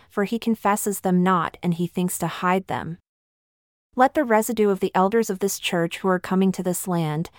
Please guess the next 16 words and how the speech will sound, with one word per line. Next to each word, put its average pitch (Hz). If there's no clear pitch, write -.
some 247
of 269
whom 208
are 180
exceedingly 226
blessed, 165
even 233
above 202
measure, 170
also 240
hold 214
a 202
conference 202
upon 175
this -
land, 156